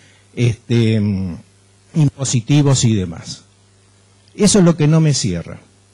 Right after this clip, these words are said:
Yo lo escuché, usted escúcheme, por favor. ¿Mm? Yo no lo interrumpí. No, no. Entonces usted déjeme terminar. Porque el tema de la jubilación, que salió en,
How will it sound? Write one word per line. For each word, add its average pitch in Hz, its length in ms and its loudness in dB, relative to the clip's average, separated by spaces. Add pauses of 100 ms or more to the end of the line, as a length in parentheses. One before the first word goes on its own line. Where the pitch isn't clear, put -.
(1300)
Yo 139 160 -2
lo 160 80 0
escuché, 156 400 -2
usted 139 220 -6
escúcheme, 110 500 -6
por 87 200 -16
favor. 95 300 -14 (1080)
¿Mm? 135 160 -8 (200)
Yo 107 140 -6
no 110 100 -4
lo 139 100 -6
interrumpí. 170 640 -4 (580)
No, 139 120 -6
no. 120 240 -8 (960)
Entonces 131 320 -8
usted 165 220 -6
déjeme 165 320 -2
terminar. 170 520 -2 (840)
Porque 139 260 0
el 156 120 0
tema 208 260 2
de 170 100 2
la 156 100 0
jubilación, 147 760 0 (560)
que 113 100 -8
salió 135 580 -2 (380)
en, 98 360 -8